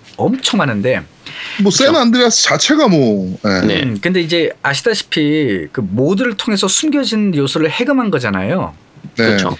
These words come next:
Speaker 1: 근데 처음에 제작사에서는 자기네가 이거를 의도적으로 하려고 한 게 아니라 그 외부에 의해서 이게 공개된 거거든요.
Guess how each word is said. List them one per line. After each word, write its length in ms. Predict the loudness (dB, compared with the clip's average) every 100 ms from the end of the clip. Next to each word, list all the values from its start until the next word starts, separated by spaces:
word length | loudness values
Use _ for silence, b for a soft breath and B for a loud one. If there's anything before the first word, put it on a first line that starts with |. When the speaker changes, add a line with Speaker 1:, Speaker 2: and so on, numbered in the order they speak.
| -8
Speaker 1:
근데 120 | -6 -2
처음에 280 | 0 0
제작사에서는 640 | 0 0 0 0 -2 0 -2
자기네가 380 | -2 -2 0 0
이거를 380 | 0 0 0 0
의도적으로 1160 | -2 0 0 0 0 0 0 0 0 -2 -4 -8
하려고 320 | -4 0 0
한 100 | 0
게 80 | 0
아니라 260 | 0 0 0
그 100 | -2 0
외부에 480 | 2 0 0 0 2
의해서 420 | 2 2 0 0
이게 300 | -4 -2 -4
공개된 440 | -2 0 0 0
거거든요. 640 | 0 -2 -2 -2 0 -4